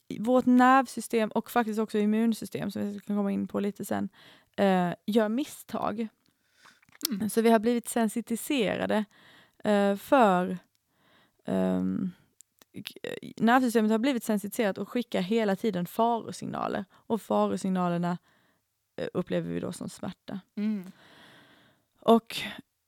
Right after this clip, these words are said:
Speaker 1: det här är ju, bara det här är liksom sjukt intressant,
Speaker 2: Ja.
Speaker 1: <laughs> kan jag tycka. Men då säger han också då att, eh, de, ha-, han grundar sig, allt det här, boken och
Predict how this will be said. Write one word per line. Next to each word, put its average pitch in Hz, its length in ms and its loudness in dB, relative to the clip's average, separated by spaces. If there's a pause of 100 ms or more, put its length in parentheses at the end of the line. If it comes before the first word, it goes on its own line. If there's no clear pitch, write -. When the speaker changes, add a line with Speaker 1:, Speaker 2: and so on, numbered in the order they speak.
(320)
Speaker 1:
det 220 100 6
här 269 180 8
är 247 40 6
ju, 220 600 4
bara 214 260 8
det 226 60 4
här 269 220 6
är 220 60 2
liksom 220 260 -2
sjukt 196 200 -2
intressant, 185 420 0 (140)
Speaker 2:
Ja. - 180 12 (140)
Speaker 1:
<laughs> 294 160 8
kan 262 120 0
jag 202 120 -2
tycka. 196 220 -2 (440)
Men 233 440 6
då 247 220 4
säger 277 220 6
han 208 180 6
också 202 240 -2
då 190 80 4
att, 180 260 2 (880)
eh, 185 320 2 (140)
de, 202 300 0 (160)
ha-, 208 280 2
han 233 180 4
grundar 220 300 2
sig, 170 180 -6 (560)
allt 208 260 2
det 196 80 0
här, 165 360 2
boken 202 580 2
och 185 140 0